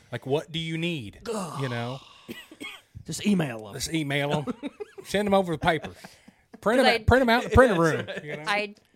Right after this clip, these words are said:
Speaker 3: well, 'cause I'd started the job,
Speaker 2: Yeah.
Speaker 3: so I was like, "It's something for
Speaker 2: Yeah.
Speaker 3: H R. They need you to sign some papers." He's like,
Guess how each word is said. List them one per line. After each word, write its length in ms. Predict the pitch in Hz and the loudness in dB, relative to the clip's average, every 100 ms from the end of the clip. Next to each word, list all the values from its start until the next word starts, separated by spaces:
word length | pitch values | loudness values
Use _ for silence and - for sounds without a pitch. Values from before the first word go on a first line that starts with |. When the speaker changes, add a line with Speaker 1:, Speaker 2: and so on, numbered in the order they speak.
| _ _ - | _ _ -8
Speaker 3:
well, 220 | 220 202 196 | 0 0 0
'cause 140 | 202 | -4
I'd 200 | 180 180 | -6 -4
started 200 | 208 196 | -4 -4
the 40 | 196 | -4
job, 220 | 196 180 | -4 -4
Speaker 2:
Yeah. 40 | |
Speaker 3:
so 80 | 180 | -8
I 20 | |
was 60 | 170 | -14
like, 120 | 170 | -14
"It's 180 | - - | -14 -14
something 260 | 226 233 | -14 -16
for 140 | 220 226 | -14 -10
Speaker 2:
Yeah. 100 | 202 | -10
Speaker 3:
H 160 | - 202 | -8 -4
R. 160 | 190 | -4
They 100 | 185 | -6
need 200 | 180 180 | -10 -12
you 40 | 180 | -14
to 60 | 180 | -16
sign 240 | 190 175 | -18 -18
some 120 | 175 | -20
papers." 420 | - - - - - | -20 -20 -20 -20 -20
He's 160 | - | -20
like, 140 | 165 | -20